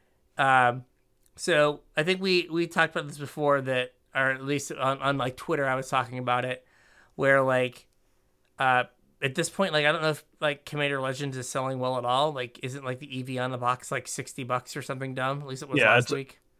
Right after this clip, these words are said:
Speaker 2: it's awful. Um,
Speaker 1: Right.
Speaker 2: and judging by, like, the prices of the set, um,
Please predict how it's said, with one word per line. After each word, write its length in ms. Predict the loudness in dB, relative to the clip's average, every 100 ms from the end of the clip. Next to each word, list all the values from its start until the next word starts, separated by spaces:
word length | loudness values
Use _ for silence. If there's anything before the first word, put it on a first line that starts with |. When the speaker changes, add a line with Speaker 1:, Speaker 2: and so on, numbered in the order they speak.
| _ _ 4
Speaker 2:
it's 160 | 6 8
awful. 500 | 10 8 6 -10 -10 _ _ _ _ 8
Um, 300 | 10 10 8
Speaker 1:
Right. 260 | 0 -2 _ _ _ _ _ _ _ _ 8
Speaker 2:
and 440 | 8 8 6 4
judging 540 | 10 10 12 8 8
by, 640 | 10 12 12 10 6 4 -2 0
like, 160 | 0
the 80 | 0
prices 520 | 4 8 8 6 2 2
of 140 | -2
the 100 | -4
set, 460 | 4 10 12 12 8 -14 -20 _ _ _ _ 8
um, 520 | 10 12 8 -4 -8